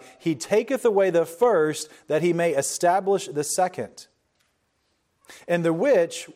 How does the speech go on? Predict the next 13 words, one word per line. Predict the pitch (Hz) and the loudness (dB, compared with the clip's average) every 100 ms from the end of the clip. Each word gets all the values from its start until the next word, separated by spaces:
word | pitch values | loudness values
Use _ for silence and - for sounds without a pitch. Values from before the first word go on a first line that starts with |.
| _ _ _ _ _ _ _ | _ _ _ _ _ _ _
are | 147 | -2
offer-, | 156 196 - 147 135 139 - _ - | 0 -2 -2 -2 0 -2 -6 _ -6
are, | 135 113 _ _ _ | -4 -4 _ _ _
I'm | 120 | -20
sorry, | - 82 104 _ _ - _ | -14 -14 -14 _ _ -20 _
and | 160 | -4
the | 160 | -2
which | 156 247 185 - - | 2 2 2 -4 -14
we | 147 185 202 202 151 | -8 -4 -4 -6 -8
will, | 151 156 117 113 139 _ _ _ _ _ _ _ _ _ _ _ _ - | 0 2 2 -2 -8 _ _ _ _ _ _ _ _ _ _ _ _ -4
will | 147 196 | 0 2
we," | 185 175 | 2 0
let | - | -2